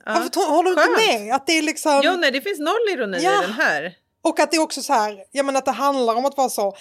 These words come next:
Speaker 2: en del av samhället, att försöka,
Speaker 1: Ja.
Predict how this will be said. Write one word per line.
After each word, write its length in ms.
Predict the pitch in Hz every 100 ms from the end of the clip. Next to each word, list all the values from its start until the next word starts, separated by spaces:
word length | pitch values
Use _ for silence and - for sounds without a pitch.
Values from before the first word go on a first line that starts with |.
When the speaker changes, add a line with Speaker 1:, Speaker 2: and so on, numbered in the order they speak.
| - -
Speaker 2:
en 160 | 226
del 220 | 254 269
av 80 | 262
samhället, 560 | 254 277 269 226 196 190
att 180 | 202 -
försöka, 600 | 285 - 269 240 202 -
Speaker 1:
Ja. 100 | 196